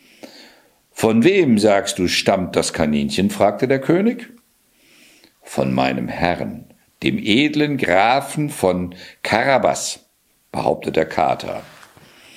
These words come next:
„Euer Majestät ist so weit gereist, dass ihr ihn sicher kennen werdet.“ Der König konnte sich an keinen Mann dieses Namens erinnern.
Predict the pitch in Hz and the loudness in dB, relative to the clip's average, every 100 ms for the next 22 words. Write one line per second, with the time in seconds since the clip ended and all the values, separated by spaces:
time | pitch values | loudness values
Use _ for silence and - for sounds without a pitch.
0 | - - _ - 101 113 123 131 127 - | -20 -20 _ 0 2 4 4 2 0 2
1 | 170 180 170 143 123 - 107 165 233 180 | 4 6 4 0 -4 -4 2 4 4 2
2 | 170 156 131 101 98 123 202 208 - - | 2 0 -2 0 0 2 2 -2 -6 -16
3 | - - - - 127 131 156 160 156 156 | -20 -20 -20 -2 0 0 2 4 4 2
4 | 160 - - 131 127 104 127 127 147 143 | -2 -10 2 2 4 2 0 2 0 -2
5 | - - 214 170 101 78 69 53 - - | -6 -2 0 0 0 2 0 -2 -14 -18
6 | _ _ _ _ - - - - _ _ | _ _ _ _ -20 -20 -20 -20 _ _
7 | _ _ _ - - - - _ _ _ | _ _ _ -20 -20 -20 -20 _ _ _
8 | _ _ - - - 71 69 78 - - | _ _ -6 -4 0 0 2 0 -2 -10
9 | - _ _ _ _ - - 73 67 65 | -14 _ _ _ _ -8 -4 -2 -4 -6
10 | 67 71 67 - 85 101 110 104 80 82 | -4 -4 -4 -4 -2 0 2 2 2 0
11 | 85 80 76 78 73 65 67 73 - 95 | 0 -4 -4 0 0 0 -2 -4 -2 -2
12 | 101 64 53 - | -2 -4 -8 -12